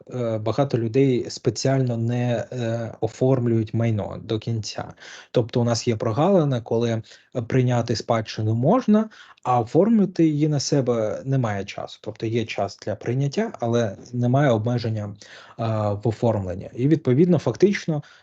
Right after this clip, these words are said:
е, немає цього моменту, що по реєстрам не проходить майно. Але, а, або там буде якесь майно, там має бути, е, звідки прийти, тобто є певний момент, в чому ви,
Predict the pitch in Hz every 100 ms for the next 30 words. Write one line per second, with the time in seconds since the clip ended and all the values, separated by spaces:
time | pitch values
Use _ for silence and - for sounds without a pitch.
0 | _ 127 123 120 135 147 113 131 104 117
1 | 156 175 - 107 113 123 131 120 110 110
2 | 107 - 107 104 104 95 - - - -
3 | - - - - - 135 160 185 165 139
4 | 143 135 - 117 147 165 123 104 101 -
5 | _ 113 131 185 139 123 120 117 - 113
6 | 113 117 110 104 101 104 120 110 101 110
7 | 110 - 104 98 95 98 101 - 110 101
8 | - 117 127 - 107 104 - 127 110 -
9 | 113 110 107 - 107 101 120 110 117 117
10 | 107 110 131 214 277 226 - 143 131 117
11 | 143